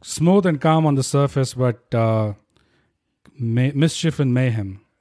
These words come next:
within. McNullity. He's a right Irish prick. He loves his Jameson. And, uh, he's always listened to our podcast and given us constructive feedback, unlike you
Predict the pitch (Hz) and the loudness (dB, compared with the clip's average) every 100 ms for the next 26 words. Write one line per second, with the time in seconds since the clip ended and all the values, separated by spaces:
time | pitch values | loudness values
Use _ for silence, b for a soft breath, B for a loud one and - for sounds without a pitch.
0 | _ 120 113 117 101 - 117 110 127 123 | _ -4 -2 -2 -4 -8 -8 -4 -2 -2
1 | 117 113 104 b b b b 123 135 135 | -2 -6 -8 b b b b -2 0 2
2 | 143 143 135 135 - 139 - 120 127 117 | 2 2 0 -2 -2 -2 0 0 0 -2
3 | 117 104 120 113 - 110 104 b b b | -6 -2 -2 -2 -4 -6 -8 b b b
4 | b b - 117 117 117 110 113 110 107 | b b -2 0 2 0 0 0 0 -2
5 | 101 _ _ _ _ _ 127 120 135 147 | -8 _ _ _ _ _ -4 0 2 2
6 | 139 143 143 143 139 131 135 131 - 135 | 0 -2 -2 -2 0 0 0 -2 0 -2
7 | 127 127 117 139 139 131 - 127 120 - | -2 -4 -2 0 0 0 -4 -8 -6 -6
8 | 127 120 113 - 135 113 113 110 _ 120 | -6 -6 -8 -4 -4 -2 -4 -4 _ -6
9 | 117 113 113 110 - - _ _ _ _ | -2 0 0 -2 -8 -20 _ _ _ _
10 | _ _ - 110 107 117 113 104 | _ _ -14 -8 0 0 0 -4